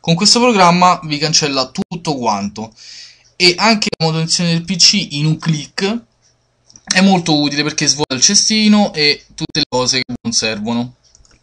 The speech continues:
Vedete, questi sono tutti i programmi all'interno di questo, di questo stesso programma.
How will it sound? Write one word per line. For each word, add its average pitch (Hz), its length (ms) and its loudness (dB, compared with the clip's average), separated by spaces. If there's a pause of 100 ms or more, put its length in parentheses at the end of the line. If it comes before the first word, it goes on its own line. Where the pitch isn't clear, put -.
(1800)
Vedete, 135 280 -2
questi 151 260 2
sono 131 260 -4
tutti 139 280 -10
i 160 100 -6
programmi 123 680 -2 (280)
all'interno 147 760 0
di 135 80 -8
questo, 127 520 -6
di 127 120 -8
questo 123 280 -4
stesso 120 340 -2
programma. 104 600 -6